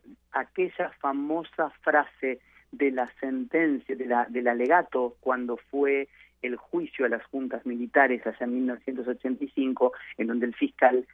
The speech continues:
dijo, "Señores jueces, nunca más".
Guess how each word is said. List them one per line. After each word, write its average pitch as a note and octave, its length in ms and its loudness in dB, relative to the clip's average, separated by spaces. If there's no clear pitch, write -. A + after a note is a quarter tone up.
dijo, B2+ 460 2
"Señores D3 460 2
jueces, B2+ 520 -2
nunca C#3 640 2
más". A2+ 260 -4